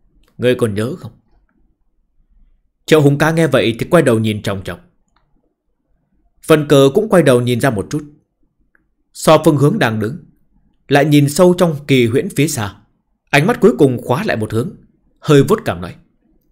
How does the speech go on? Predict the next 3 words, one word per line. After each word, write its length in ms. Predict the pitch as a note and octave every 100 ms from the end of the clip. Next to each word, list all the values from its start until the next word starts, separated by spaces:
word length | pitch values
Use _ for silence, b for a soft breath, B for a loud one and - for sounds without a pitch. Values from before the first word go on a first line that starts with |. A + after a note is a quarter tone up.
| _ _ _ _ _ _ _ _ _ _ _ _ _ _ _ _ _ _
"Có 280 | - B2+ E3+ C#3
ấn 200 | B2+ -
tượng, 160 | E2+